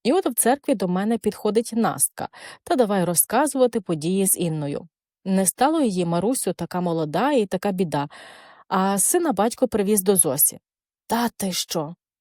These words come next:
Так? То так батько з дитиною чинить? Як Зося ту дитину на ноги поставить, я не знаю, у неї ж пенсія маленька, але хіба то мої проблеми? Аж тут Зося до мене йде, справнук.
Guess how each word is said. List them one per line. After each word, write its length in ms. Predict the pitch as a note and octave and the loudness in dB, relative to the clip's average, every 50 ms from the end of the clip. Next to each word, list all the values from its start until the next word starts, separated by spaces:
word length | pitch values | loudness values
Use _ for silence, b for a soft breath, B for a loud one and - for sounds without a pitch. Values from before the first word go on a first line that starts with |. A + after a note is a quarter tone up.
| _ - | _ 2
Так? 420 | G3 G#3 D4 F#4 F#4 _ - B B B B B B B B | 4 4 4 4 0 _ -14 B B B B B B B B
То 180 | - A3 G#3+ F#3+ _ | 2 2 2 2 _
так 280 | - - A3+ C4+ C4 B3 | 2 4 4 4 4 2
батько 440 | F#3 G#3+ A#3 C4 C#4 - - C4 A#3 | 2 2 2 2 2 2 2 2 2
з 60 | F#3 | 4
дитиною 520 | G3+ A3 F#3+ - A3+ A#3 B3 A#3+ A#3 A3 | 4 2 4 4 2 2 4 4 2 2
чинить? 600 | - - - F#3+ G3 B3+ D#4+ F4 F4+ - - - _ _ _ _ _ _ _ _ _ _ _ _ - | 0 0 0 2 2 2 0 -2 -4 -8 -12 -20 _ _ _ _ _ _ _ _ _ _ _ _ -4
Як 460 | F#3 D#3+ F#3+ A3+ A3 G#3+ F#3+ - G3 | -2 4 4 4 4 4 0 0 0
Зося 520 | F3 D#3 G3 G#3 A3+ B3 A#3 - - F#3 | 2 2 4 4 4 4 4 2 0 0
ту 160 | - - F#3+ E3+ | -2 -2 -4 -2
дитину 460 | F3+ F3+ E3 - A3 A#3 A#3 A3 G3+ | 0 -2 -2 2 0 2 2 2 2
на 140 | F#3+ F#3+ F#3 | 2 2 2
ноги 280 | F#3+ A#3 C4+ C#4+ C#4+ | 2 2 2 0 -2
поставить, 720 | - - G3+ G3+ - - F3+ E3+ E3+ D#3+ D#3+ - - - | -2 -2 -4 -4 -2 -2 -2 -4 -2 -4 -4 -6 -4 -2
я 140 | E3+ E3 D#3+ | -2 -2 0
не 120 | E3+ F3 | 0 -2
знаю, 460 | E3 - - G#3 B3 C#4 A#3+ G#3 E3+ - | -2 -2 0 0 0 0 -2 -4 -6 -6
у 100 | - E3+ | -2 -2
неї 280 | F#3 F#3 F#3 F3 E3+ | 0 0 0 0 -2
ж 120 | - - - - | -4 -6 -4 0
пенсія 440 | F#3 G#3 A#3+ B3 A3+ - A3 G3+ F#3 | 2 4 4 4 2 2 0 0 0
маленька, 540 | F#3+ F#3 F#3 F#3+ F#3+ F#3+ F3+ - D#3+ D3+ b b b b b b b b b b - | 0 2 2 2 0 0 -2 -4 -6 -8 b b b b b b b b b b -4
але 260 | F3 F3+ F3+ F3+ E3+ | 0 0 2 0 0
хіба 420 | - - G3 F3+ D#3+ F#3+ F3+ E3+ | -4 -4 -6 -4 -2 0 -2 -2
то 200 | - - - E3 | -2 -6 -6 -4
мої 300 | E3+ F3 F3+ F#3+ C#4 E4 | -2 -2 0 0 0 -2
проблеми? 600 | - - - F3 D#3 E3 D#3+ D3+ D3 D3 A#2 - - _ _ _ _ _ _ _ _ _ _ - | -2 -2 -4 -4 -2 0 -2 -2 -4 -6 -10 -14 -16 _ _ _ _ _ _ _ _ _ _ -2
Аж 220 | B3 D4+ F4 - | 0 0 0 0
тут 200 | - F#4+ E4+ C4+ | 0 0 0 0
Зося 340 | - G#3 A3 B3+ - - C#4+ | 2 4 4 4 4 4 2
до 160 | A3 G#3+ A3 | 2 2 0
мене 260 | G3 E3+ D#3 D#3 D3+ D3+ | 0 0 0 0 -2 -4
йде, 240 | C#3+ C#3 B2+ B2 B2+ - _ _ _ | -4 -4 -6 -6 -8 -12 _ _ _
справнук. 720 | - - - - - A#3+ E3+ D#3 - - - - - _ | -8 -8 -2 4 4 4 4 4 0 -6 -14 -14 -18 _